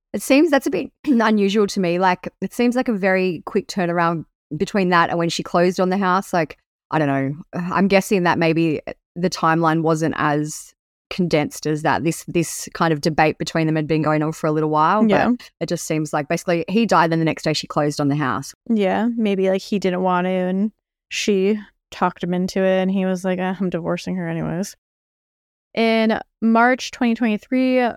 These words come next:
Speaker 2: Corey, so this is, just to be clear, this is a year later, March,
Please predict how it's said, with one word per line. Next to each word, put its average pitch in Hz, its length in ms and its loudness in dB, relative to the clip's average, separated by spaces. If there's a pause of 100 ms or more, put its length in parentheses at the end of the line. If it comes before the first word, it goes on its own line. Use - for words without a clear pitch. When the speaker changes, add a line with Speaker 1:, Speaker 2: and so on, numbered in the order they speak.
(120)
Speaker 2:
Corey, 226 640 0 (180)
so - 140 -4
this 247 160 2
is, 226 180 -4 (320)
just - 200 -8
to - 40 -20
be 180 80 -2
clear, 180 240 2
this 196 140 2
is 190 160 -4 (100)
a - 80 0
year 196 240 2
later, 185 300 2
March, - 460 -4